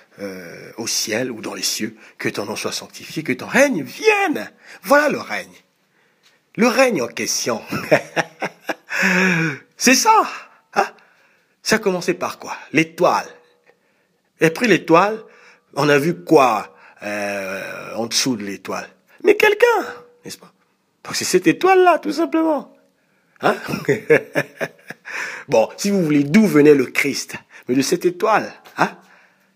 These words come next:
Et ce royaume-là, bon, bref, hein ? Vous comprendrez pourquoi dans la Bible, on dit que le Christ, c'est le royaume des cieux. <laughs> La nouvelle Jérusalem, c'est lui-même. C'est son épouse.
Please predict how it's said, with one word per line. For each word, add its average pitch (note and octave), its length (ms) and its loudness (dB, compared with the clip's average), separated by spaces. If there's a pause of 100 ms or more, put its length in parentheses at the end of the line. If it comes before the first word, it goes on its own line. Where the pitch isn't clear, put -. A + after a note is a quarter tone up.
(260)
Et D3+ 360 2
ce - 580 -2
royaume-là, D#3 920 2
bon, G2 160 -6
bref, A#2+ 440 -4
hein ? - 140 -4 (1300)
Vous C3 180 -4
comprendrez D#3+ 500 2
pourquoi D3 360 -2
dans B2 100 0
la A2 100 -4
Bible, A2 260 -6
on G2+ 80 -12
dit B2+ 140 -12
que A#2 100 -6
le A2+ 60 -2
Christ, C#3 280 -6
c'est C3 60 0
le B2 60 2
royaume C3 300 0
des G3 140 0
cieux. D4+ 320 -4 (480)
<laughs> - 460 -18
La C3+ 120 4
nouvelle D3+ 280 2
Jérusalem, C#3 440 0
c'est E4+ 160 6
lui-même. G#4+ 640 4 (320)
C'est D#3 120 0
son F3+ 220 4
épouse. F3+ 520 4